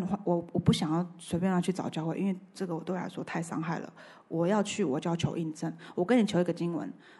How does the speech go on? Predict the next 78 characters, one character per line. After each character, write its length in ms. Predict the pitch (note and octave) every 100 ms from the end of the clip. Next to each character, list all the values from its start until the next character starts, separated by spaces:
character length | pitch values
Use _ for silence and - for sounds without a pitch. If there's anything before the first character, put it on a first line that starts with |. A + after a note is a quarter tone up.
| -
呃， 360 | D#3+ D#3+ D#3+ -
来 120 | F#3
到 100 | A3+
施 120 | A3+
恩 120 | G#3 G3
宝 160 | F3+
座 140 | F#3 F3
前， 200 | - D#3+
我 120 | F#3
要 100 | F#3+
得 240 | F3+ D#3 F3
连 260 | E3+ E3
续 180 | E3 G3+
蒙 180 | E3+ E3
恩 120 | F3+
惠， 140 | F3+ F3
说 240 | - G3+
随 260 | F#3 - E3+
时 140 | -
的 80 | D#3+
帮 220 | D3+ D#3
助。” 180 | D#3 -
他 120 | - F#3
就 80 |
跟 100 | F#3+
神 140 | F3+ D3
求 140 | -
这 80 | -
个 40 |
经 140 | D3+ -
文。 100 | - - - - - -
就 120 | A3
那 100 | G#3+
天 180 | G#3 G#3
他 180 | G3+ G3+ - - -
就 180 | - F3+
走 200 | F3 D#3+
了， 100 | D3+ -
要 120 | G3
来 160 | D#3 -
我 80 | E3+
们 100 | D#3
教 140 | E3
会 100 | E3
的 60 | D#3+
时 100 | -
候， 40 |
还 100 | E3+
带 200 | E3+ G#3
另 140 | F#3 F#3
外 60 |
阿 200 | - -
嬷 180 | D3+ D#3+
来， 180 | - - _ - _ -
另 140 | F#3+
外 140 | F3+ E3
一 40 |
个 240 | E3 C#3 - - _ _
就 100 | -
是 80 | D#3+
年 200 | D3+ D3+
长 200 | - C#3+
者 140 | -
的 160 | - - _ -
阿 120 | C3
嬷， 80 | E3
她 160 | A3
是 200 | A3+ G3+
一 40 | F#3
个 100 | G#2+
做 180 | B2+
老 100 | -
人 100 | C2+
呼 160 | D3+ -
召 220 | - - -
的。 80 | - - - - -
然 120 | F3+
后 260 | A#3 A3